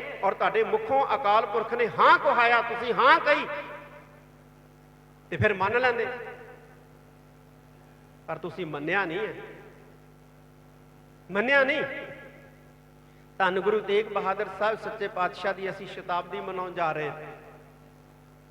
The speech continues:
ਉਹਨਾਂ ਦਾ ਇੱਕ ਸ਼ਲੋਕ ਹੈ, ਉਹ ਕਹਿੰਦੇ, "ਤੀਰਥ ਵਰਤ ਔਰ ਦਾਨ ਕਰ, ਮਨ ਮੈਂ ਧਰੈ ਗੁਮਾਨ,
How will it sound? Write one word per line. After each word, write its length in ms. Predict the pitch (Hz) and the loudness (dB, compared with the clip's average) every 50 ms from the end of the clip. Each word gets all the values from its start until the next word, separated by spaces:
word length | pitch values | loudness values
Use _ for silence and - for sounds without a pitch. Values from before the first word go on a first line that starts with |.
| - - - - - - - - - - - - - - - - - - - - - | -20 -20 -20 -20 -20 -20 -20 -20 -20 -20 -20 -20 -20 -20 -20 -20 -20 -20 -20 -10 -6
ਉਹਨਾਂ 180 | 190 202 214 214 | -4 -2 0 2
ਦਾ 120 | 208 202 | 2 2
ਇੱਕ 140 | 202 214 202 202 202 | 0 0 -4 -6 -6
ਸ਼ਲੋਕ 400 | 185 175 185 196 208 208 175 185 | -4 -2 0 2 2 2 2 0
ਹੈ, 380 | 165 147 131 - - 170 - - - - - - - - - - - - - - - - - - - - - - - - - - - 190 | -2 -2 -2 -8 -12 -14 -14 -16 -18 -20 -20 -20 -20 -20 -20 -20 -20 -20 -20 -20 -20 -20 -20 -20 -20 -20 -20 -20 -20 -20 -20 -16 -8 -8
ਉਹ 60 | 196 | -4
ਕਹਿੰਦੇ, 340 | - 220 220 226 240 240 233 | 0 0 0 2 4 2 2
"ਤੀਰਥ 580 | 220 220 240 240 220 220 226 240 233 233 226 | 2 0 -8 -6 -6 -4 -4 -4 -4 -4 -4
ਵਰਤ 380 | 214 160 - 185 220 233 - - | -8 -4 -2 -4 -4 -4 -4 -6
ਔਰ 260 | 226 - 214 208 208 | -2 0 0 0 0
ਦਾਨ 380 | - 160 180 180 196 226 240 233 | 0 -2 -2 0 0 0 -2 -2
ਕਰ, 280 | - 226 233 240 226 196 214 240 240 214 - - - - - - | 2 6 6 6 6 4 -4 -4 -8 -8 -10 -12 -14 -16 -16 -14
ਮਨ 340 | 151 160 170 196 208 233 233 | -12 -4 -2 0 0 0 2
ਮੈਂ 200 | 240 247 240 240 | 2 4 2 2
ਧਰੈ 340 | 240 220 180 170 185 220 233 | 2 0 0 2 2 2 2
ਗੁਮਾਨ, 560 | 190 202 190 196 190 202 233 247 247 220 | 2 0 0 2 4 6 6 6 6 4